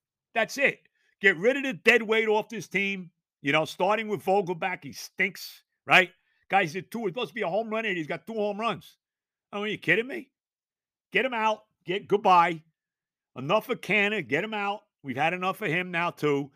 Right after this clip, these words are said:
Tommy Pham, get him out. Had enough of him. And bring Mauricio up. And the everyday lineup should be Pete at first, Mauricio at second, Lindor at short,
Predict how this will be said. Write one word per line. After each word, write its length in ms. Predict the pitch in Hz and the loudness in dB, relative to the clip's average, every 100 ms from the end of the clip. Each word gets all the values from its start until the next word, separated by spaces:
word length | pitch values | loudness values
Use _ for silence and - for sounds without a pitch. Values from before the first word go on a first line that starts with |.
| _ _ | _ _
Tommy 300 | 147 185 214 | 0 2 0
Pham, 460 | 160 214 208 208 202 107 | -6 -2 -2 -2 -8 0
get 180 | 117 170 | 4 4
him 120 | 233 | 2
out. 280 | 214 208 214 _ | -2 -2 -4 _
Had 180 | - 127 | -10 -8
enough 280 | 156 185 196 | -6 -8 -6
of 60 | 214 | -6
him. 400 | 180 190 185 156 _ _ _ _ _ _ _ _ | -4 -6 -10 -20 _ _ _ _ _ _ _ _
And 180 | 135 120 | -6 -4
bring 300 | 127 180 185 | -4 -4 -4
Mauricio 720 | 165 170 175 - 151 143 127 | -2 -2 -4 0 2 4 2
up. 180 | 101 _ _ _ _ _ _ _ _ _ | -2 _ _ _ _ _ _ _ _ _
And 160 | - 120 | -6 -2
the 140 | 120 | 2
everyday 420 | 170 190 226 220 220 | 2 2 -2 0 0
lineup 520 | 214 208 202 180 170 | 2 0 2 -2 -2
should 240 | - 156 120 | -8 -12 -6
be 240 | 139 127 127 | -4 -4 -6
Pete 220 | - 190 | -2 -2
at 120 | 233 196 | -2 -4
first, 480 | 220 185 180 - - 110 | 0 2 0 -6 -16 -8
Mauricio 640 | 117 156 214 254 214 202 | -2 -2 -2 -4 -2 -2
at 80 | 208 | -4
second, 460 | - 165 156 156 143 | -6 -8 -8 -12 -12
Lindor 480 | 113 123 170 214 214 | -14 -2 0 2 0
at 80 | 170 | -2
short, 460 | - 175 165 160 | -6 -2 -2 -2